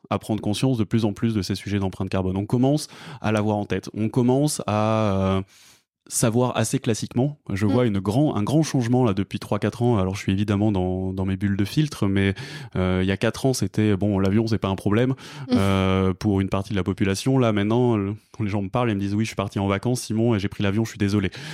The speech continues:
Speaker 1: Donc, il y a
Speaker 2: Mm.
Speaker 1: quand même un, ah, il y a quand même une prise de conscience que certains, par exemple, je prends l'avion parce que c'est, c'est vraiment un exemple qui est mis souvent sur la table, euh, qu'il y a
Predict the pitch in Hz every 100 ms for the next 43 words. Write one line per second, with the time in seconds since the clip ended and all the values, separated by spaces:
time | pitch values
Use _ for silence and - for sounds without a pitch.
0 | 143 107 107 104 110 123 120 127 104 101
1 | 101 101 104 104 - 101 98 104 101 117
2 | 131 113 - 131 113 107 104 - 127 -
3 | - - - 104 95 95 110 - 110 98
4 | 92 90 90 - 98 101 113 104 90 -
5 | 90 95 90 - 90 92 95 95 95 98
6 | 110 101 - 90 95 101 90 - 107 104
7 | 95 92 113 123 131 - - - - 95
8 | 90 101 98 95 92 92 95 98 98